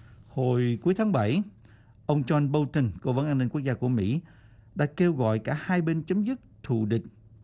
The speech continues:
Và Ngoại trưởng Mike Pompeo cũng đưa ra yêu cầu tương tự với Bộ trưởng Ngoại giao của các nước này tại một cuộc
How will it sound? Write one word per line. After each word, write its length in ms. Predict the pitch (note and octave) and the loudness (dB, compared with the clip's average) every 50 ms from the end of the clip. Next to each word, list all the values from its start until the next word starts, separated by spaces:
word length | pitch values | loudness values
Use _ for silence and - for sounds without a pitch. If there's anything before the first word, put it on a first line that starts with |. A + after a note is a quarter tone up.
| - - - - - - - - - | -20 -20 -20 -20 -20 -20 -18 -6 -2
Và 100 | D3 C3+ | 0 0
Ngoại 160 | C3 C3 C3 | 2 0 0
trưởng 240 | G2 - - C#3+ E3 | 0 0 0 2 2
Mike 180 | D#3+ D#3 D3+ | 0 0 -2
Pompeo 500 | - D#3+ D3+ C#3+ - D#3+ D#3+ D#3 D3+ C3 - | -2 -4 -4 -2 -2 0 0 2 0 0 0
cũng 220 | - A2+ A2+ C3+ | -2 -2 0 0
đưa 140 | C3+ C#3+ C#3 | 0 0 0
ra 100 | B2+ C3 | 0 0
yêu 180 | A#2 C#3 C#3 A#2+ - | 0 -2 -2 -2 -2
cầu 180 | - G#2+ G2 G2 - - | -2 -2 -2 -2 -4 -2
tương 200 | - D#3 D#3+ C#3+ | -2 0 0 -2
tự 340 | - - C3 G#2 F#2+ G2 G2+ | -2 -2 -2 0 0 0 0
với 120 | A#2 D3+ | -2 -2
Bộ 120 | C#3+ A#2 A2 | -2 -4 -4
trưởng 200 | - A2+ A#2 C3+ | -2 -2 -2 -2
Ngoại 160 | B2 G2+ G2+ | -2 -2 0
giao 180 | B2 B2 A#2 | 0 -2 -2
của 140 | A2+ - A#2 | -2 -4 -4
các 240 | A2 C#3+ D3 C#3+ - | -2 -4 -4 -2 -2
nước 280 | D#3+ E3 F#3 A3 - D#3+ | 0 0 0 0 0 0
này 320 | C3+ A#2 G#2+ G#2 G2+ F#2+ - | 0 2 0 0 -2 -4 -4
tại 140 | G#2 F#2+ F#2+ | -2 -2 -2
một 140 | G2 F#2+ - | -2 -4 -6
cuộc 120 | - G#2 | -8 -8